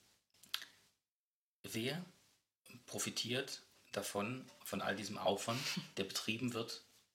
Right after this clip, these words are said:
Speaker 1: um Menschen die Entscheidung über ihre reproduktiven Rechte zu verwehren,
Speaker 2: Hm.
Speaker 1: beziehungsweise die Anspruchnahme und, äh, die Selbstbestimmung von gebärenden Menschen, äh,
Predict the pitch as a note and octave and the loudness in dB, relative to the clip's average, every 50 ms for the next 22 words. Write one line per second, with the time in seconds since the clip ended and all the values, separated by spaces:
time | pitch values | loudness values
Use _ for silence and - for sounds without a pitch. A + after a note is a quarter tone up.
0 | _ _ _ - G#2+ A2 A2 G#2+ G#2+ - - - - - - _ _ _ _ _ | _ _ _ -2 -2 0 -2 -4 -6 -8 -12 -20 -20 -20 -20 _ _ _ _ _
1 | _ _ _ _ _ _ - - F#3+ G3+ A3 - - - - G#2 - - - - | _ _ _ _ _ _ -4 0 0 2 4 4 4 4 4 0 -2 -4 -8 -14
2 | _ _ _ _ _ _ _ _ - - F2+ F2+ - - F#2 F2+ - - B2 B2 | _ _ _ _ _ _ _ _ -6 -4 0 2 2 2 4 2 2 2 0 0
3 | B2+ B2+ B2 - - - - - _ _ _ - - G2+ A#2 A2 G2+ G2+ G2 F#2+ | 0 -2 -4 -8 -12 -18 -20 -20 _ _ _ -6 -4 -2 -2 0 0 0 2 2
4 | G#2 G#2 - - G2+ G2+ G2 - - G2+ G2 G2 F#2+ F#2 F2 F2 - - - - | 0 0 0 -2 -4 -4 -4 -4 -6 -6 -6 -4 -6 -6 -6 -6 -8 -6 -6 -6
5 | - - - - - E2+ D#2 D#2+ E2 F2 F#2+ A2 B2+ C3 B2+ - - - - - | -6 -6 -6 -8 -8 -10 -10 -8 -6 -4 -2 -2 -2 -4 -6 -8 -14 -20 -10 -2
6 | - F#3+ F3 - - - F2+ - - - - G#2 G#2 G2+ - - G#2+ F#2+ - - | 0 2 2 2 0 -2 -2 -4 -4 -4 -2 -2 -2 -2 -2 -4 -6 -6 -4 -2
7 | G#2 G2+ G2+ G#2 G#2 - - - - - - - - - - G#2 G2 G2 G2 G2 | 0 0 0 0 -2 -4 -8 -12 -14 -14 -14 -16 -20 -8 -2 0 2 2 2 2
8 | - - - - G2 F#2+ - G2+ F#2+ F#2+ F#2 F#2 - - - F#2+ - - G2+ F2+ | -2 -4 -2 -4 -4 -2 -2 0 2 2 2 2 0 -2 -2 -4 -2 -2 -2 -2
9 | E2+ E2 E2 - - - - - - - - - - - G2 F#2 F#2+ F#2+ G2 F#2 | -2 -4 -6 -8 -12 -16 -20 -20 -20 -20 -20 -10 -6 -4 -2 -2 -2 0 0 0
10 | F#2 F#2 F2 E2+ - - E2 - - - - - - - - G2+ F#2+ F#2 - - | 0 -2 -4 -8 -10 -14 -16 -16 -18 -18 -20 -20 -20 -10 -4 -2 0 0 0 0
11 | - D#2+ - - - - - - - - - _ _ - - - E2 E2 D#2+ D#2+ | -2 -4 -8 -14 -18 -20 -20 -20 -20 -20 -20 _ _ -10 -8 -6 -6 -4 -4 -6